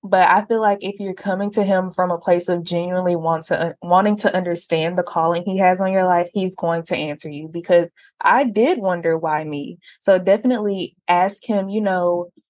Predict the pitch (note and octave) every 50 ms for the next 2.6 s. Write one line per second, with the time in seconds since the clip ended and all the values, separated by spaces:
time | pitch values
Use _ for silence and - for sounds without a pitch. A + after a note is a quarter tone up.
0 | _ _ - F#3 F#3+ G3+ B3 B3+ A#3+ - - _ _ _ _ _ - G3+ G3+ G3+
1 | G3+ - - - - F#3 F3 E3+ D#3+ - E3+ - - - E3 E3 - - - D#3
2 | D3 D3+ D3+ C#3+ - - - - - - -